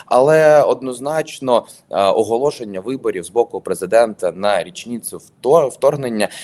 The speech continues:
було б максимально дивним. Тому я думаю, що конкретно ця інформація, можливо, була запущена спеціально як частина якоїсь, е, дезінформаційної кампанії, але Україна, як на мене, відіграла доволі,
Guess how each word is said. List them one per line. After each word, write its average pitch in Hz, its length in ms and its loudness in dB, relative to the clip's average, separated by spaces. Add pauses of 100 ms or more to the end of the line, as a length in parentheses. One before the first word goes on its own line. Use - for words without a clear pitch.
було 151 220 4
б 120 40 -4
максимально 110 500 0
дивним. 67 380 -12
Тому 131 180 -8
я 143 80 -2
думаю, 120 200 -6
що 101 260 0 (120)
конкретно 104 440 -2
ця 101 140 0
інформація, 95 640 0 (260)
можливо, 110 500 4
була 104 400 2
запущена 104 680 -6 (640)
спеціально 175 580 0
як 120 140 0
частина 117 380 -6
якоїсь, 104 420 0 (220)
е, 95 260 6
дезінформаційної 110 1000 -2
кампанії, 87 640 -4
але 175 300 2
Україна, 160 400 -4
як 127 160 -6
на 123 60 -12
мене, 123 220 -2
відіграла 107 460 2
доволі, 107 420 2